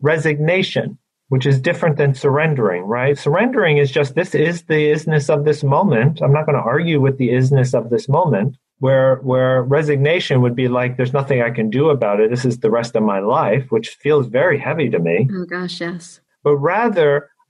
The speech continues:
Speaker 1: I can go to my partner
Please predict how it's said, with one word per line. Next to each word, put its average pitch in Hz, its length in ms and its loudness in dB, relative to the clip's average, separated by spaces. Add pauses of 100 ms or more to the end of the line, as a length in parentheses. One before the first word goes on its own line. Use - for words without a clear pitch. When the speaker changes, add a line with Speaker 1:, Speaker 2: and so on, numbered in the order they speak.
(260)
Speaker 1:
I 165 140 -2
can 156 500 -2
go 190 220 2
to 240 100 -2
my 165 560 0 (220)
partner 135 640 0